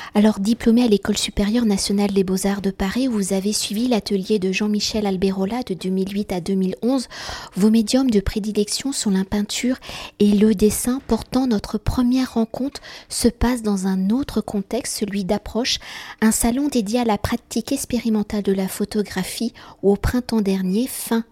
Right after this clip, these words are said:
mai deux mille vingt et un, vous évoquiez déjà à ce micro votre rapport à la surface sensible,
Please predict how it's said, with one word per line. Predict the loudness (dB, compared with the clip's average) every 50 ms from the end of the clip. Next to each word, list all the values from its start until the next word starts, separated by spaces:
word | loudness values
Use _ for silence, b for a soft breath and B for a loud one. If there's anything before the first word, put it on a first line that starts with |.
| _ 0
mai | 2 2 2 B B B B B B 0
deux | 6 8 8
mille | 8 8 6 4 4
vingt | 2 0 0 0 -2
et | -2 -2
un, | -2 B B B B B B -6
vous | -2 0 0 2 2 4
évoquiez | 4 2 2 2 2 2 2 0 0 0 0 0 0 0 -2
déjà | -2 -2 0 -2 -2 -2 -2
à | -4
ce | -4 -4 -4 -2
micro | -2 -2 -2 -2 -4 -4 -4 -2
votre | 0 0 -2 -2 -2 -2
rapport | -2 -2 -2 -4 -2 0 0 0 0 -2
à | -2
la | -4 -4
surface | -4 -4 -6 -6 -6 -6 -6 -4 -4
sensible, | -4 -4 -4 -4 -4 -4 -6 -6 -8 -8